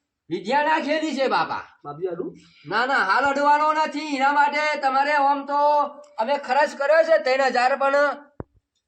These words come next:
Speaker 1: તમે શેઠ છો, થોડા મોનો છે, એટલે હજાર રૂપિયા આપી દેજો આના.
Speaker 2: હજાર રૂપિયા આલો?
Speaker 1: હા.
Speaker 2: એટલે પેલા પચીસો અલગ.
Speaker 1: હા.
Speaker 2: હા.
Speaker 1: અને આ નંગ છે, હાથે પહેરવાનો નહીં, બાપા, કોટે પહેરવાનો છે.
Speaker 2: કોટે પહેરવાનો?
Speaker 1: હા,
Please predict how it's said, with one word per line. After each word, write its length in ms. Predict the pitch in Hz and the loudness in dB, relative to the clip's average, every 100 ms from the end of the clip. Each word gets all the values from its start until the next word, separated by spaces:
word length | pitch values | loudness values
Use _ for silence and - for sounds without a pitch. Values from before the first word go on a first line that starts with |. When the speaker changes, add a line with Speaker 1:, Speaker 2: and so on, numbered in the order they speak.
| _ | _
Speaker 1:
તમે 220 | 214 247 247 | 0 2 2
શેઠ 280 | 247 269 | 2 0
છો, 240 | - 269 269 | 0 -2 -2
થોડા 300 | 269 247 240 | 0 2 2
મોનો 380 | 202 233 269 262 | 0 0 0 0
છે, 100 | 247 | 2
એટલે 160 | 262 | 2
હજાર 300 | 240 180 233 | 2 2 0
રૂપિયા 300 | 269 262 269 | 0 -2 2
આપી 200 | 262 269 | 2 0
દેજો 320 | 226 180 147 | -6 -6 -6
આના. 260 | 139 110 92 _ _ _ _ _ 151 | -8 -10 -12 _ _ _ _ _ -12
Speaker 2:
હજાર 200 | 165 226 | -4 -4
રૂપિયા 200 | 247 240 | -2 -2
આલો? 100 | 170 | 0
Speaker 1:
હા. 320 | 175 131 104 - _ | 0 0 -6 -18 _
Speaker 2:
એટલે 100 | 170 | -10
પેલા 300 | 190 196 214 | -8 -4 -2
પચીસો 420 | 214 202 208 208 220 | -2 -4 -8 -4 -2
અલગ. 400 | 220 233 170 - - | 0 0 -2 -6 -6
Speaker 1:
હા. 520 | 170 214 185 123 101 _ _ _ _ _ _ _ | 0 2 2 -2 -8 _ _ _ _ _ _ _
Speaker 2:
હા. 360 | - 131 - - | -20 -20 -20 -8
Speaker 1:
અને 120 | 220 | -6
આ 300 | 240 214 262 | -4 -2 0
નંગ 280 | 277 294 285 | 2 2 0
છે, 160 | 277 302 302 294 - - | 2 2 4 2 0 -8
હાથે 380 | 185 233 254 294 | -4 -2 0 2
પહેરવાનો 460 | 294 277 285 294 | 2 2 2 2
નહીં, 260 | 294 302 311 | 0 0 0
બાપા, 320 | 302 294 294 | 2 2 0
કોટે 380 | - 233 269 285 | 0 0 0 0
પહેરવાનો 560 | 285 277 277 269 262 233 | 0 0 2 0 0 -2
છે. 440 | 156 117 - - | -6 -10 -16 -6
Speaker 2:
કોટે 200 | 196 240 | -4 -2
પહેરવાનો? 420 | 311 285 285 359 | -2 0 0 -2
Speaker 1:
હા, 380 | 381 175 175 143 | -4 -4 -4 -4